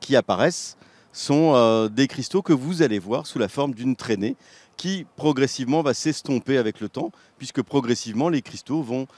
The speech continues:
se redissoudre et repasser à un état liquide, donc disparaître, euh, progressivement du ciel.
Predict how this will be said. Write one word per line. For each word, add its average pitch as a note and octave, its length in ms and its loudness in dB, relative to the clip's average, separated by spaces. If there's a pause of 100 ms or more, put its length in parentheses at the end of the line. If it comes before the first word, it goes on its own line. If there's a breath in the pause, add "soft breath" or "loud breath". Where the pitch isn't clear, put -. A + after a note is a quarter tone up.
(180 soft breath)
se A#2 260 -4
redissoudre B2 1000 -6
et A#2 140 0
repasser A#2 680 -4
à G#2+ 160 0
un G#2+ 100 0
état G#2 240 -2
liquide, B2 380 -10
donc A#2 200 -6
disparaître, G2+ 680 -8 (340 soft breath)
euh, G2 240 -4
progressivement G2 640 -8
du G#2 80 -12
ciel. D#2 280 -12